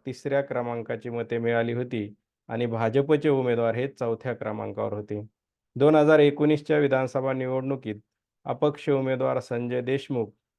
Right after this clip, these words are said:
यांचा पराभव करून चौथ्यांदा संजय राठोड ह्या विधानसभा मतदारसंघातून विजयी झाले होते. आता येणाऱ्या दोन हजार चोवीसच्या विधानसभा निवडणुकीत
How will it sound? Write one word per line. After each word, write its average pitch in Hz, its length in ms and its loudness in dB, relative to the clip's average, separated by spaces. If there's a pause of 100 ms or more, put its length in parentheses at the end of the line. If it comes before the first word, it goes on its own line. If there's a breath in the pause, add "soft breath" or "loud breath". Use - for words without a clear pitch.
(280)
यांचा 120 500 -2
पराभव 120 440 -2
करून 120 380 -4 (760)
चौथ्यांदा 151 680 0
संजय 131 440 -4
राठोड 131 420 -2 (100)
ह्या 123 300 -2
विधानसभा 123 640 -4
मतदारसंघातून 117 1040 -4 (440)
विजयी 123 380 2
झाले 107 260 -2
होते. 110 320 -6 (460)
आता 127 140 2
येणाऱ्या 165 680 2 (680)
दोन 135 280 -2
हजार 143 360 0
चोवीसच्या 143 580 -4
विधानसभा 127 560 -4
निवडणुकीत 131 600 -4